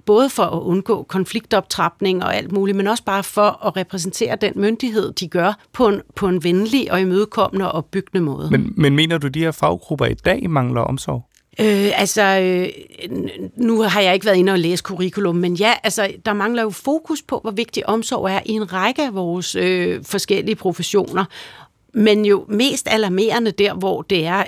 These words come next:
Speaker 1: i midten af arbejdet. Og der er det jo en kæphest for mig at sige, der står ikke noget om omsorg i vores folkeskolelov.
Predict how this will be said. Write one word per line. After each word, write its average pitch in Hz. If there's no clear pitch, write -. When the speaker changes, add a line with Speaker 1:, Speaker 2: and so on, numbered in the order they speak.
Speaker 1:
i 185
midten 185
af 151
arbejdet. 180
Og -
der 214
er 208
det 220
jo 196
en 190
kæphest 277
for 180
mig 196
at 196
sige, 196
der 165
står -
ikke 233
noget 226
om 233
omsorg 196
i 196
vores 160
folkeskolelov. 226